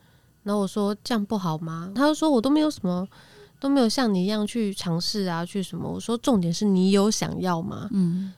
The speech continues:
Speaker 1: 对，我说：“今天你有想要环游世界吗？”没有。“今天你有想要，你有想要玩极限运动吗？”没有。
Speaker 2: 嗯。
Speaker 1: 那，那，那所以你现在做的事情其实是你自己舒服的，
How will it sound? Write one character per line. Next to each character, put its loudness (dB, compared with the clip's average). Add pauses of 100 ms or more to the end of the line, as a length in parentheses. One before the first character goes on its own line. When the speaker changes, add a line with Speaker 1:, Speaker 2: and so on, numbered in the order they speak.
Speaker 1:
对， -2
我 -2
说 0
：“今 -2
天 4
你 6
有 4
想 0
要 0
环 2
游 2
世 -4
界 -2
吗？” -4 (240)
没 -4
有。 -8 (320)
“今 2
天 6
你 6
有 4
想 -4
要， 0 (580)
你 -4
有 0
想 -2
要 0
玩 4
极 0
限 4
运 4
动 -2
吗？” -4
没 -4
有。 -8 (260)
Speaker 2:
嗯。 -6
Speaker 1:
那， 2 (380)
那， -2
那 2
所 0
以 6
你 4
现 0
在 0
做 -2
的 0
事 -6
情 -4
其 -6
实 -4
是 -2
你 0
自 -4
己 -8
舒 0
服 -6
的， -8